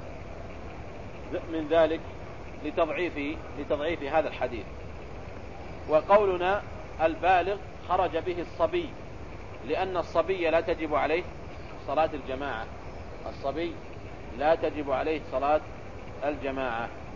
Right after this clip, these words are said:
قال: "الأحرار"، الأحرار هنا هم من لم يكونوا مملوكين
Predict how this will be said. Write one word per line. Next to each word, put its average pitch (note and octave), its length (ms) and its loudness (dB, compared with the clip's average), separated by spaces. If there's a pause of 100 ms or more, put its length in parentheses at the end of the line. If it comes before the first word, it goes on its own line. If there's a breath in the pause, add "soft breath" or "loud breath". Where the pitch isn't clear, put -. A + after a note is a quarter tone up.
(560)
قال: F3 300 8
"الأحرار"، F3 600 6 (1500)
الأحرار E3 560 2
هنا E3 360 -2 (2250)
هم F#3+ 160 4 (460)
من E3+ 80 4
لم F#3 320 0
يكونوا F3+ 680 2 (1400)
مملوكين F3 800 0